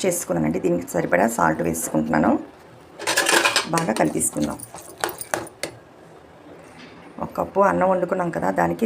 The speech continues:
రెండు కప్పులు పెరుగు వేసుకోవాలండి. ఇది అందరికీ చాలా ఇష్టమైన దద్దోజనం. మనకే కాదు, దేవుడికి కూడా, అమ్మవారికి కూడా ఎంతో ప్రీతికరమైంది. రెండు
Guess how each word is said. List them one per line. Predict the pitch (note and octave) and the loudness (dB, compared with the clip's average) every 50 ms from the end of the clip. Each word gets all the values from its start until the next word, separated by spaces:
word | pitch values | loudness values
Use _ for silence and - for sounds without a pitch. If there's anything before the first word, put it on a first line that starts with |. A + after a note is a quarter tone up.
| G#3+ F3+ | 0 2
రెండు | E3+ E3+ E3+ E3+ E3+ | 2 2 0 0 0
కప్పులు | E3 - G3+ G3+ - F3 | -2 0 -2 0 0 0
పెరుగు | - D#2+ - F2 | 0 2 2 2
వేసుకోవాలండి. | E2+ E2+ - - F2 D#2+ D#2+ D2+ D2+ F2 A3+ C#4+ C#4+ - - - - - - - - - - - - - E3 | 2 2 2 2 2 2 2 0 0 0 -2 -4 -6 -8 -14 -20 -20 -20 -20 -20 -20 -20 -20 -20 -8 -6 -4
ఇది | D3+ E3 E3 - - - - - - - - - - D#3 | -2 -2 -4 -4 -8 -16 -20 -20 -20 -20 -18 -10 -6 -2
అందరికీ | D#3 F3 F3 F3 - G#3+ G#3+ - | 2 2 2 2 2 -2 -2 0
చాలా | F3+ F3 D#3+ F3 F#3 F3 | -2 0 0 0 0 -2
ఇష్టమైన | E3+ - - F3 F3+ F#3 F3 E3 | -4 -2 0 0 0 0 0 -2
దద్దోజనం. | E3 D#3 - F3 E3+ - E3+ F3 A3 C#4+ - - - - - - - - | -4 0 0 0 0 0 0 -2 -2 -2 -4 -8 -14 -20 -20 -20 -10 0
మనకే | F3 D#3+ E3 E3 G3+ G3 G3 | 2 2 4 6 4 4 4
కాదు, | F#3+ - E3 G3+ A#3+ C4+ C4+ - - - - - | 4 0 2 2 0 0 0 -4 -10 -16 -10 -2
దేవుడికి | - E2+ E3+ E2 - - - - | 0 2 2 2 0 -2 -2 -2
కూడా, | - - G2 G2+ F#2 | 2 4 4 4 4
అమ్మవారికి | E2 E2 E2 E2+ E2 - - - | 2 2 2 0 0 -2 -4 -4
కూడా | - - G2+ F2+ | -2 0 0 0
ఎంతో | D#2+ D2+ F#2 E2 | 2 0 0 0
ప్రీతికరమైంది. | - D#2 D#2 D#2 - E3+ E3+ - D#3 D3+ - - A3 D4 - - - - - - - - - - - - | 0 0 0 0 2 2 2 4 4 4 4 4 2 2 0 -2 -12 -18 -18 -16 -16 -14 -14 -10 0 2
రెండు | E3+ F3+ F3+ F3 | 4 4 4 6